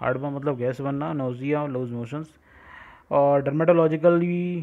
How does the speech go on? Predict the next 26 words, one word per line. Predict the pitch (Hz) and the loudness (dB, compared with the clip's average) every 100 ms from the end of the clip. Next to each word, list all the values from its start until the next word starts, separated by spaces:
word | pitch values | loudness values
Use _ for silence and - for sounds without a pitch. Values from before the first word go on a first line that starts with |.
| 135 _ _ - | -10 _ _ -8
भी | 143 170 165 160 151 | -2 0 2 2 0
एडवर्स | 131 151 151 | 0 0 -2
इफेक्ट | 147 165 147 | -2 -4 -2
जनर-, | 139 131 131 135 131 131 | -4 -4 -8 -6 -6 -6
अ, | 92 95 127 127 131 - | -8 -8 -8 -8 -12 -6
produce | 143 160 | -2 0
होते | 151 151 | -2 -4
हैं, | 151 | -2
जैसे | 135 | -2
रैशेस | 131 151 135 | -2 -4 -6
है, | 139 | -6
purpuritis | 135 123 143 139 131 143 | -6 -6 -4 -2 -4 -6
है, | 143 185 - _ _ _ - - | -8 -10 -14 _ _ _ -20 0
redness | 139 147 160 160 | 2 4 4 2
of | 151 143 | 2 0
skin | - 156 147 | -2 -4 -4
है | 143 | -4
और | 185 143 131 123 | -4 -2 -2 -4
थोड़ी | 139 135 | -10 -10
इचिंग | 127 151 151 | -10 -6 -6
होती | 135 139 147 | -6 -8 -8
है, | 180 | -8
प्रोड्यूस | 151 139 139 | -8 -8 -8
होती | 143 - | -10 -8
है। | 165 | -8
Centrally | - 143 139 160 170 180 180 | -4 -6 -2 0 2 2 0